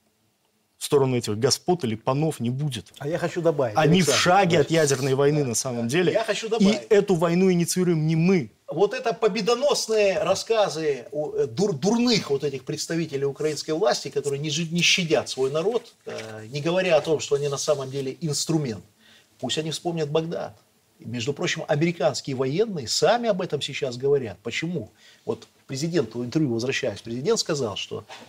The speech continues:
Speaker 2: э, действия России и применение тех или иных вооружений зади-, за-, зависит от действий нато. Почему? Первое.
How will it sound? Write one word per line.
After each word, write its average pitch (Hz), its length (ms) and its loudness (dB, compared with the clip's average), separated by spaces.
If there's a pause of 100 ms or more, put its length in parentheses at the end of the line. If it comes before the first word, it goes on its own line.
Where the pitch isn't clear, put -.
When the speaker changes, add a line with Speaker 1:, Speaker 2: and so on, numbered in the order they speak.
(180)
Speaker 2:
э, 117 160 -6
действия 156 500 2
России 151 500 0
и - 40 -14
применение 143 640 -6 (200)
тех 170 240 0
или 143 120 -2
иных 143 240 -2
вооружений 147 420 0
зади-, 127 300 -6
за-, 117 320 -8
зависит 147 420 -6 (260)
от 147 260 0 (120)
действий 156 400 0
нато. 131 340 -6
Почему? 185 440 -2
Первое. 131 340 0